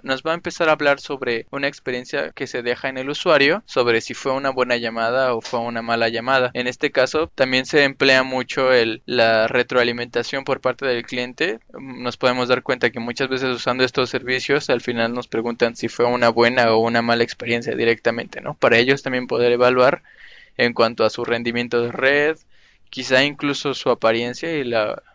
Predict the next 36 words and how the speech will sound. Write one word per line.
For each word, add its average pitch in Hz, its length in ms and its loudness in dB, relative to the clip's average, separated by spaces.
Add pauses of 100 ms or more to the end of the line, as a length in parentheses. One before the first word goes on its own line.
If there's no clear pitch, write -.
(140)
la 127 120 -2
distribución 123 600 -10
de 117 80 -10
sus - 260 -14
funciones, 147 520 -8
por - 140 -12
ejemplo. - 380 -8 (800)
Hangouts 170 640 2
y 151 60 -4
Jitsi 135 420 -6
no 139 160 -2
tienen 139 300 0
ningún 123 380 -4
límite 127 400 -6
de 110 100 -4
tiempo 123 420 -4
al 156 140 4
usarlo, 131 480 0
por - 180 -6
lo 107 120 -8
cual, 123 240 -4
pues, 123 200 -6
también 123 280 -4
es 131 120 -8
una 139 160 -6
solución 123 460 -8
que 127 140 -6
nos, 107 280 -12 (360)
nos 127 240 -10
es 123 160 -6
bastante 131 420 -2
llamativa 117 600 -2
al 151 100 -2
momento 113 400 -6
de 117 80 -4
buscar 110 540 -2